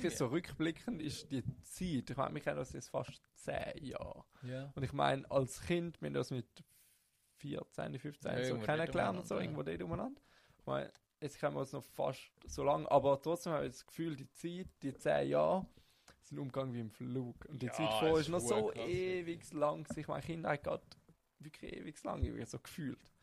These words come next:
Speaker 2: Nachher
Speaker 1: Ja,
Speaker 2: das
Speaker 1: ist so.
Speaker 2: Leben, nachher hast du halt mehr Verantwortung, hast immer viel zu tun mit Job und weiss nicht was und Schule und so. Du bist immer irgendetwas am Machen und die Zeit geht automatisch schnell rum. Als Kind hast du so viel Freizeit, du hast die ganze Welt vor dir und du hast so,
Speaker 1: Ja, ey.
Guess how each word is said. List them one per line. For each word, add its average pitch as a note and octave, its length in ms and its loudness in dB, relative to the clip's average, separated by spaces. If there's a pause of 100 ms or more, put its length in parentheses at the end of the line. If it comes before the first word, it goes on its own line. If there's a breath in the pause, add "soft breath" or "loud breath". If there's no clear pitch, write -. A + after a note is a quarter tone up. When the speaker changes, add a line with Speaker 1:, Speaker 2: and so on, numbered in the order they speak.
(560 soft breath)
Speaker 2:
Nachher D3+ 300 4
Speaker 1:
Ja, D#3+ 80 8
Speaker 2:
das D#3 180 0
Speaker 1:
ist B2 160 -8
so. C#3 100 -10
Speaker 2:
Leben, B2 500 2 (400)
nachher A#2+ 260 -10
hast A#2+ 100 -10
du D3+ 60 -12
halt - 100 -18
mehr - 160 -14
Verantwortung, C3 840 -6
hast G2 200 -10
immer B2 160 -10
viel - 220 -16
zu - 160 -20
tun B2+ 240 -6
mit - 100 -12 (120)
Job C#3 240 -4
und - 120 -10
weiss - 260 -2
nicht - 80 -10
was - 220 -6
und D3+ 140 -14
Schule D#3 280 -2
und D3+ 140 -8
so. D3+ 180 -4 (480 soft breath)
Du C3+ 80 -6
bist B2 140 -4
immer D3+ 160 -2
irgendetwas C#3 360 -4
am B2+ 60 -4
Machen C3+ 280 0
und B2+ 140 -10
die D#3 100 -10
Zeit - 20 -20 (100)
geht - 100 -8
automatisch - 400 -6
schnell C3+ 140 -8
rum. B2+ 260 -8 (240)
Als - 260 -6
Kind D#3+ 220 -4
hast D#3+ 140 -4
du E3+ 40 -6
so D3+ 40 -6
viel F3 140 -6
Freizeit, C3 800 -4 (120)
du C#3+ 120 -2
hast D3+ 120 -2
die D3+ 100 -2
ganze C#3+ 360 0
Welt B2+ 320 0
vor C#3 260 -6
dir C3+ 300 -6
und C3 200 -8
du C#3 60 -2
hast - 180 -8
so, C3+ 60 -6
Speaker 1:
Ja, B2+ 80 -6
ey. - 60 -20